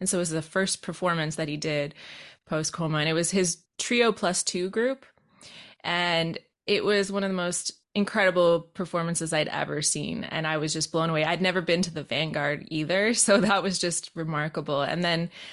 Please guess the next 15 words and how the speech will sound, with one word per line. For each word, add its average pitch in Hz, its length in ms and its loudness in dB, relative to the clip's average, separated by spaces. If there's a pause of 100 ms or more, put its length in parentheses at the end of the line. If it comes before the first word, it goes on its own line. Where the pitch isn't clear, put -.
(120)
I 190 80 0
got 180 160 2
to 185 60 -2
talk 160 280 -2
to - 120 -6
him 156 100 -8
a 160 80 -4
little 165 200 0
bit 165 140 2
afterwards, 160 720 -2
and 196 160 2
then 208 180 6
later 220 260 4
bought 185 300 4
his, 185 200 -2